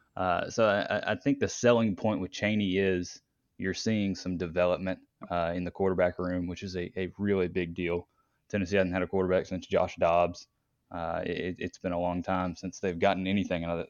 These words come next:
that spot. So, uh, it's not just Jared Garantano. You're seeing the true freshman Brian Maurer, uh, come along. J T Shrout ha-, has even seen some time. He's come along. Uh, you're starting to see the offensive line move some bodies up front. Not really consistently, but you're at least seeing it a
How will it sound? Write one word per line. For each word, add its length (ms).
that 220
spot. 380
So, 300
uh, 200
it's 160
not 160
just 180
Jared 180
Garantano. 480
You're 120
seeing 240
the 80
true 180
freshman 420
Brian 320
Maurer, 400
uh, 220
come 220
along. 320
J 140
T 160
Shrout 540
ha-, 180
has 160
even 220
seen 220
some 160
time. 280
He's 200
come 160
along. 400
Uh, 240
you're 120
starting 280
to 40
see 140
the 140
offensive 420
line 340
move 220
some 240
bodies 380
up 160
front. 320
Not 160
really 200
consistently, 800
but 220
you're 100
at 60
least 240
seeing 180
it 120
a 80